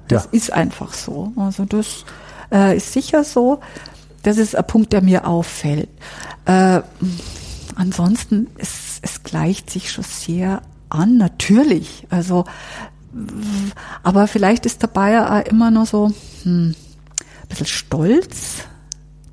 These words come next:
Speaker 1: Das ist schon, also das Marketing funktioniert ja auch bei uns selber.
Speaker 2: Klar.
Speaker 1: Also wir bilden uns ja dann auch noch mal was drauf ein, dass wir Bayern sind.
Speaker 2: Ja, klar.
Speaker 1: Das ist uns lang genug gesagt worden,
Speaker 2: Bescheidene
Speaker 1: dass das
Speaker 2: Bayern habe ich noch nie kennengelernt. Ja.
Speaker 1: <laughs> Es wird uns dauernd gesagt,
Speaker 2: Ja,
Speaker 1: dass
Speaker 2: ja.
Speaker 1: das was Besonderes ist.
Speaker 2: Ja.
Speaker 1: Also,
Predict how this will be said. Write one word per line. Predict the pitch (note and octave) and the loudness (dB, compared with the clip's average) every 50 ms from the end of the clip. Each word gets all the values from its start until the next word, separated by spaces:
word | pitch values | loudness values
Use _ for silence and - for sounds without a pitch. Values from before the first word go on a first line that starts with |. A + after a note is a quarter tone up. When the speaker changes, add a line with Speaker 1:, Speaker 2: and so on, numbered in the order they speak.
| - - | -10 -6
Speaker 1:
Das | - F3 F3 - | -4 -4 -4 -4
ist | - F#3 - | -6 -6 -4
schon, | - - B3+ - | -4 -2 0 2
also | - G3+ G3+ | 2 2 2
das | - - F#3 - | 2 2 2 2
Marketing | F#3 D#3+ D#3 E3+ - - - - - G#3+ G3 | 4 4 4 4 2 2 0 2 2 2 2
funktioniert | - G#3 G3+ - - - G3 F#3+ G3 G3+ - - | 2 2 0 0 0 0 0 2 2 2 2 0
ja | D3+ - | -2 -2
auch | F3 | 0
bei | - D#3 | 0 0
uns | D#3+ D#3+ - | 0 0 0
selber. | - G3+ G#3 A3 F#3 D#3+ E3 - - - - - - - - - - - | 0 0 2 2 0 -2 -4 -8 -16 -20 -20 -20 -20 -20 -20 -20 -8 0
Speaker 2:
Klar. | - C3 C3 C3 - - - | 2 4 4 2 2 -2 -8
Speaker 1:
Also | - - F#3 F#3 | -6 -4 -2 0
wir | G3 G#3 G#3 G#3+ | 2 4 2 2
bilden | G#3+ G#3+ A3 A3+ A3 G#3 | 2 2 2 2 2 2
uns | G3+ G3 G3 - | 2 2 0 0
ja | - G3 | 0 0
dann | F#3+ F#3+ F3 F3+ | 2 2 2 2
auch | F3 G3 | 4 4
noch | A#3 B3 | 4 4
mal | G#3+ F#3 E3 D3+ | 4 4 2 2
was | D#3 D#3+ - | 0 -4 -6
drauf | - - - D#3 - | -6 -4 -4 -2 -2
ein, | - D3 - | -2 -2 -2
dass | - D#3+ - | -2 -4 -4
wir | - - | -6 -6
Bayern | - - - - A#2 - - - | -4 -4 -2 -2 -2 -2 -4 -6
sind. | - - - - - - | -8 -10 -12 -6 -2 2
Speaker 2:
Ja, | C#3 A2 G#2+ | 2 4 4
klar. | A2 G2 B2 C3 B2 - - - - - - - - | 4 4 2 2 0 -2 -6 -14 -20 -20 -16 -10 -6
Speaker 1:
Das | - F3+ - | -6 -4 -4
ist | - F3+ - | -4 -6 -4
uns | G3+ G3 F#3+ - - - - - - - | -2 -2 -2 -4 -6 -8 -8 -8 -8 -6
lang | D#3+ D#3 F3+ G3+ | -4 -2 -2 0
genug | G#3 A3+ G#3 A3 A#3 A#3+ - | 0 0 0 0 -2 -2 -4
gesagt | A3 - - A#3 - | -8 -8 -4 0 0
worden, | B2 | 0
Speaker 2:
Bescheidene | - - - - B2+ C3+ C#3+ | 2 2 4 4 4 4 2
Speaker 1:
dass | A#2 | 2
das | G#2+ A2+ | 2 2
Speaker 2:
Bayern | A#2 C#3 D#3 | 4 4 4
habe | E3+ E3+ | 4 6
ich | E3+ D#3 | 6 6
noch | D#3 | 6
nie | D#3 D3+ | 4 4
kennengelernt. | - D3+ C#3+ C3 B2 A2+ A2 G#2 G2+ G2+ A2 - D4+ | 4 4 2 4 4 4 4 4 2 2 2 2 2
Ja. | A2 A2 C#4+ C4+ - - - E4 D#4+ - | 2 2 2 0 -2 -2 -2 -2 -2 -2
Speaker 1:
<laughs> | - - - - - - - | -4 -12 -10 -8 -6 -2 -2
Es | - - - - - | -2 -2 -2 -4 0
wird | - - - | 2 2 2
uns | C4 D4 D4 - - | 2 0 -4 -4 -4
dauernd | - - - - C#4 D#4 D#4 | -2 0 2 2 2 2 0
gesagt, | - - - - - | 0 0 0 0 2
Speaker 2:
Ja, | - D4+ | 2 0
Speaker 1:
dass | - | 2
Speaker 2:
ja. | - | 0
Speaker 1:
das | - - - | -2 0 0
was | B3 - - | -2 -2 -4
Besonderes | - - - C4 C#4 D#4+ C#4+ - F3 D#3+ - | -6 -2 0 0 0 2 2 0 0 -2 -4
ist. | - D#3+ - | -8 -12 -12
Speaker 2:
Ja. | - - | -6 -2
Speaker 1:
Also, | - E3+ D#3 - G#3+ A#3 - | 0 0 2 2 2 2 0